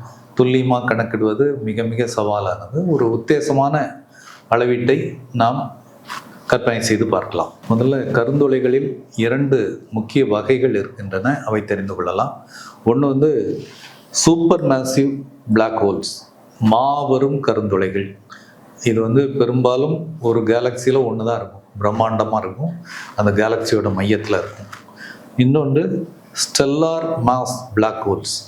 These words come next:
அது சூரியனை விட பத்து மடங்கு முதல் இருபது மடங்கு வரை உள்ள நட்சத்திரங்கள்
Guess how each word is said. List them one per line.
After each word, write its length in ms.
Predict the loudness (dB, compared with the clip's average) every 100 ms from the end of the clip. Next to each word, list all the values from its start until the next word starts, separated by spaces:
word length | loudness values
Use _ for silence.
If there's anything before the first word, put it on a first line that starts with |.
| -4
அது 180 | -2 2
சூரியனை 440 | 2 4 2 0 0
விட 120 | 0 -2 -4 -8 -18 -20 -18 -2
பத்து 240 | 0 2 2
மடங்கு 280 | 2 2 2 2
முதல் 220 | 2 0 -6 -14 -20 -20 -20 -6 -2
இருபது 300 | 2 2 2 0
மடங்கு 260 | 2 2 2
வரை 160 | 0 2 2
உள்ள 140 | 2 -2 -4 -14 -20 _ -20 -20 -20 -16 0 2
நட்சத்திரங்கள் 720 | 2 0 2 2 0 0